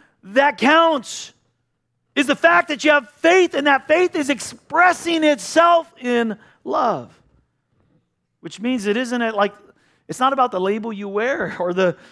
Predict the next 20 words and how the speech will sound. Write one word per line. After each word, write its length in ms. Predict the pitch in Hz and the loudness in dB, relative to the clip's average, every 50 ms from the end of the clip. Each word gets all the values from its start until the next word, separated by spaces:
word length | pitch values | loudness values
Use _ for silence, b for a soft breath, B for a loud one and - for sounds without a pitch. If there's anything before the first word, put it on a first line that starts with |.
| b b b | b b b
that 120 | - 196 | -10 -8
you 160 | 208 214 226 220 | -6 -4 -4 -4
attended 440 | 202 - 202 240 254 247 233 180 | -4 -2 -4 -2 -2 -2 -4 -4
church 360 | - - 240 277 285 262 - - | -4 -2 0 0 0 -2 -2 -6
or 60 | 190 | -6
that 120 | 208 214 | -6 -6
you're 160 | 208 214 220 | -4 -2 -2
a 60 | 214 202 | -2 -2
believer, 560 | 180 190 190 208 240 262 262 240 220 185 165 | -4 -6 -6 -6 -6 -8 -6 -4 -4 -4 -4
but 160 | 156 185 - | -6 -8 -8
that 140 | 196 190 196 | -8 -8 -6
it 60 | 196 | -6
has 220 | 180 180 190 170 | -6 -6 -6 -6
a 60 | 170 147 | -8 -10
tangible, 680 | - - - - 208 226 247 240 202 254 233 381 370 | -12 -14 -12 -8 -6 -6 -6 -6 -6 -8 -10 -10 -10
measurable 600 | 202 175 170 175 190 190 185 208 180 190 196 214 - | -8 -6 -4 -4 -4 -2 -4 -6 -6 -8 -10 -10 -12
expression 720 | 143 127 - - - - - 185 175 - - 135 113 - | -14 -14 -14 -16 -14 -12 -12 -12 -12 -12 -16 -18 -18 -16
in 140 | 127 135 147 | -14 -10 -8
our 100 | 147 143 | -8 -8
world. 300 | 143 143 139 - - | -8 -10 -12 -12 -16